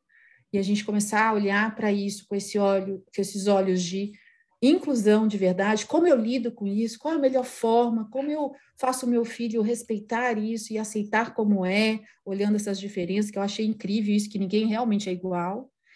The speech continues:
E eu queria pedir, você sabe, Fê, aqui é um podcast da consciência, é uma coisa que a gente faz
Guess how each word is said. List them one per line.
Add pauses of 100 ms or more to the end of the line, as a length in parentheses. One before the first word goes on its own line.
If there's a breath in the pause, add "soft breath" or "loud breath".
(640 loud breath)
E
eu
queria
pedir,
você
sabe,
Fê,
aqui
é
um
podcast
da
consciência,
é
uma
coisa
que
a
gente
faz